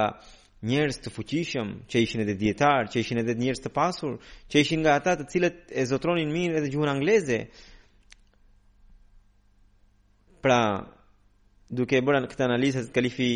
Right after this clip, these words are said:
i dytë thotë që tre gjëra janë ato që mund të sjellin ndikim. Së pari besimi, së dyti dija dhe së treti paraja. Allahu i madhrishëm, Mesihu i premtuar alayhi salatu wassalam, të trija këto gjëra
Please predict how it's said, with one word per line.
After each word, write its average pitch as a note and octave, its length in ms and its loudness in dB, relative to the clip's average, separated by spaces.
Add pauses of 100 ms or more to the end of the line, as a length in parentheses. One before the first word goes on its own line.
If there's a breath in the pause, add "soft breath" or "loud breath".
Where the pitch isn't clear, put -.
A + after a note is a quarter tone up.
(140)
i G#2+ 100 -4
dytë A2+ 240 -4
thotë D#3 240 0
që C3+ 120 0 (840 loud breath)
tre A#3+ 200 6 (360)
gjëra C3+ 400 6
janë A#2+ 180 2
ato C#3 140 0
që C3 200 -2
mund B2+ 200 -2
të A#2 160 0
sjellin A#2 320 2
ndikim. G#2 440 0 (680 soft breath)
Së - 220 -10
pari B2 240 6
besimi, B2 540 0 (280)
së - 220 -8
dyti B2+ 420 -2
dija C3 460 -2 (160)
dhe A2+ 160 -4
së - 200 -14
treti C3+ 420 2 (440 soft breath)
paraja. F#2 460 0 (1500 soft breath)
Allahu F3+ 240 4
i G3+ 80 2
madhrishëm, D#3+ 600 0 (280)
Mesihu A2+ 300 -4
i - 60 -16
premtuar D3 280 0
alayhi C#3+ 160 0
salatu B2+ 240 -4
wassalam, E3+ 300 -4
të C3 80 -2 (100)
trija G#3 320 0
këto C#3+ 240 -2
gjëra D#3 280 0